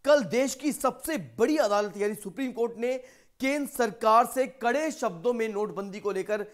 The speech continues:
उन्हें लताड़ लगाई और उनसे तल्ख सवाल किए।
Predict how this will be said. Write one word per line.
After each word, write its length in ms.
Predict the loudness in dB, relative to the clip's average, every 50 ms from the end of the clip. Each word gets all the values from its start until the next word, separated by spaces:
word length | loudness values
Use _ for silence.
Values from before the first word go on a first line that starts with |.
| -20 -20 _ -8
उन्हें 220 | -4 0 2 2 2
लताड़ 340 | 2 2 2 4 4 4 4
लगाई 360 | 2 0 2 0 0 0 -4 -10 -18 -20 _ _ 2
और 140 | 4 4 4
उनसे 500 | 2 -2 -4 -4 -4 -2 2 4 4 4
तल्ख 640 | 2 0 -6 -2 2 4 4 4 2 -2 -8 -8
सवाल 360 | -4 -2 0 2 2 2 2
किए। 520 | -2 -6 -8 -6 -6 -6 -6 -8 -14 -18